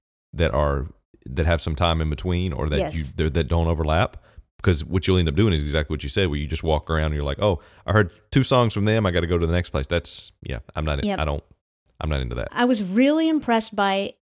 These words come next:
Speaker 2: um, a band, or I don't know if it's a band or just one guy. The, the main singer was definitely one guy, but the ba-, the name of the band or the guy is Langhorne Slim. He's Americana, folk rock. He was very good.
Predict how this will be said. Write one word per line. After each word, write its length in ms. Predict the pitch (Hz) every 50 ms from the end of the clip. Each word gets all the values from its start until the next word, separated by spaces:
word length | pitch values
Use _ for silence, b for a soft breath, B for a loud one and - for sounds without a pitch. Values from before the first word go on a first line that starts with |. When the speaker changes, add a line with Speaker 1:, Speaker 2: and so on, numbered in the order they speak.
| _ _ _ _ _
Speaker 2:
um, 280 | 226 208 196 190 185 185
a 100 | - 190
band, 400 | 175 196 196 196 202 202 208 190
or 220 | 185 185 180 - -
I 80 | - 202
don't 140 | 202 196 190
know 100 | 202 196
if 80 | 185 -
it's 120 | 185 -
a 40 | 190
band 360 | 175 - 208 214 220 220 214 202
or 160 | 190 180 180 -
just 260 | - 202 185 - - -
one 200 | 190 196 190 190 185
guy. 360 | 196 190 185 185 180 180 180 - _ _ _ _ _ _ _
The, 100 | 202 -
the 140 | - 196 214
main 220 | 220 240 233 220
singer 280 | 214 - 233 220 202 185
was 120 | 180 175 -
definitely 360 | - 220 208 - 196 185 185
one 200 | 175 175 180 175
guy, 240 | 180 180 175 170 175
but 240 | 175 185 175 - - _ _
the 120 | 185 190
ba-, 180 | 175 214 - -
the 140 | 190 220 202
name 380 | 208 208 226 254 269 262 247
of 60 | 226 202
the 60 | 196
band 420 | 170 196 196 196 190 196 196 185 175
or 100 | 170 170
the 100 | 165 170
guy 320 | 165 185 180 175 170 170 170
is 200 | 170 180 170 180
Langhorne 500 | 175 180 180 185 185 185 185 180 180 180
Slim. 480 | - - 214 202 208 233 262 285 285 - _ - _ _ _ _ _ _ _ _ _ _ _ _ _ _ _ _ _ _ _ _ _ _ _ _ _ _ _ _
He's 160 | - 320 262 226
Americana, 840 | 202 190 202 202 202 208 208 208 - - 208 202 214 214 208 202
folk 360 | 196 - - 196 196 202 - -
rock. 280 | 190 190 190 185 - -
He 200 | - 247 269 254
was 200 | 208 185 - 175 165 160 - _ _ _ _ _ _ -
very 480 | 190 208 214 214 196 170 160 110 - -
good. 360 | - 175 - - - -